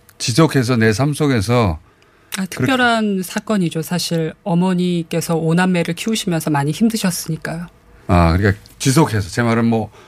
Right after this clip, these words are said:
Speaker 1: 어느 날 딱 이런 사건이 발생해서 그게
Speaker 2: 예,
Speaker 1: 결정적이었어,
Speaker 2: 그건
Speaker 1: 그건
Speaker 2: 아닙니다.
Speaker 1: 아니고
Speaker 2: 예, 예.
Speaker 1: 지속적으로 쭉 삶이 그래왔기 때문에 이걸 바꾸기 위해서 뭐가 필요할까 생각해 오셨고.
Speaker 2: 그럼요.
Speaker 1: 예.
Speaker 2: 예, 맞습니다.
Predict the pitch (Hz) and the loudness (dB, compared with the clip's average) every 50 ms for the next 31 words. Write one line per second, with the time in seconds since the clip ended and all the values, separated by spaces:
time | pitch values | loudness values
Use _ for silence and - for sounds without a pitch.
0 | - - 123 131 135 147 139 - - 226 190 156 165 170 151 156 160 160 170 156 | -8 -2 2 4 4 4 2 2 2 0 2 2 0 -2 0 -2 -2 -2 -2 -2
1 | 127 123 127 120 - 147 135 131 117 104 127 117 101 113 117 170 170 120 104 - | -2 -2 -4 -4 -4 -4 -4 -4 -4 -4 -4 -4 -2 -2 0 2 2 2 2 2
2 | 160 - 220 220 127 127 - 165 123 - - 117 131 131 123 107 101 98 95 104 | 2 2 2 2 0 0 -2 -4 -4 -4 -2 0 0 2 2 2 0 0 -2 -4
3 | 123 123 107 - - 175 175 170 170 160 156 151 151 151 147 - 120 156 - - | -4 -6 -8 -10 -8 -4 -2 0 0 0 -2 -4 -4 -6 -6 -2 0 0 0 0
4 | 143 135 135 127 110 101 - - 165 165 160 139 104 101 - _ _ _ _ _ | 0 0 0 0 -2 -4 -2 -2 0 2 2 0 0 -4 -8 _ _ _ _ _
5 | _ _ _ - - 156 165 170 170 147 135 135 139 131 120 104 101 - 117 101 | _ _ _ -2 0 2 2 2 0 0 2 2 2 2 2 0 -2 -4 -8 -8
6 | - 127 113 104 101 104 113 117 110 98 85 - - _ _ _ _ _ _ - | -6 -4 -4 -2 -2 -2 -2 -2 -2 -2 -4 -6 -10 _ _ _ _ _ _ -4
7 | 120 147 143 101 104 107 104 - 127 123 120 123 107 98 117 107 95 98 107 101 | 0 0 0 2 0 -4 -4 -4 -8 -4 -2 -2 -2 -2 -2 -2 0 0 0 0
8 | 101 - 117 117 104 95 92 - 98 - 120 117 117 120 113 95 85 76 87 82 | -2 -2 -2 -2 0 0 -2 -2 -4 -4 -2 -2 0 0 0 0 -2 -4 -6 -10
9 | - - 107 95 82 - 175 180 180 170 147 143 127 - - _ _ _ - - | -8 -4 -4 -4 -2 0 2 2 2 2 2 0 -4 -10 -16 _ _ _ -6 -4
10 | - 170 165 156 165 165 156 151 147 147 - - - 165 156 151 - 160 | -2 -2 -2 0 0 0 0 -2 -4 -6 -6 -6 -6 -6 -6 -6 -8 -10